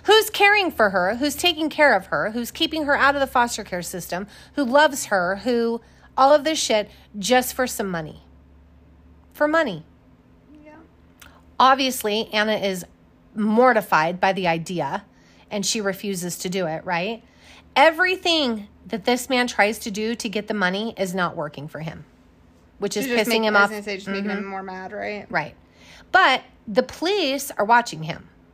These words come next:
Speaker 1: They're following him. They're asking about him. They're building a case against him, and he just keeps giving them more.
Speaker 2: Mm.
Speaker 1: Then this note surfaces. Quote,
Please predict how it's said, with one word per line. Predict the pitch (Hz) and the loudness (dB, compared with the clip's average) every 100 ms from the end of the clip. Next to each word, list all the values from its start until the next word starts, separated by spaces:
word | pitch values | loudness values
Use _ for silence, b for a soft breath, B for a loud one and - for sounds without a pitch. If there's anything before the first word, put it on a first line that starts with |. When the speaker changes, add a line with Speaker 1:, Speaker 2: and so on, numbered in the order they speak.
| _ | _
Speaker 1:
They're | 180 | -6
following | - 175 190 240 | 0 0 0 -2
him. | 277 302 339 311 | 0 0 0 -6
They're | - | -6
asking | - 190 - 269 | 0 0 0 -2
about | 262 262 | 0 0
him. | 269 269 269 b b - | 0 -2 -4 b b -8
They're | 185 269 330 | 2 4 4
building | 269 285 285 | 4 2 0
a | 220 | -4
case | - 202 196 | -4 -6 -6
against | 170 160 185 | -8 -6 -6
him, | 170 | -4
and | 185 | -4
he | 240 | -4
just | 320 381 - | -2 -4 -4
keeps | 294 233 | -6 -6
giving | 240 226 208 | -6 -4 -4
them | 185 | -4
more. | 170 156 - - _ _ _ | -4 -6 -10 -20 _ _ _
Speaker 2:
Mm. | 254 240 B - | -10 -10 B -16
Speaker 1:
Then | 196 262 269 | 0 2 4
this | 240 233 - | 0 0 -2
note | 175 - - | -4 -6 -10
surfaces. | - 160 165 - - - - - _ _ _ _ _ _ _ - - - - _ - | -8 -8 -10 -14 -16 -14 -16 -18 _ _ _ _ _ _ _ -20 -20 -20 -20 _ -6
Quote, | - 180 - - | 0 0 0 -10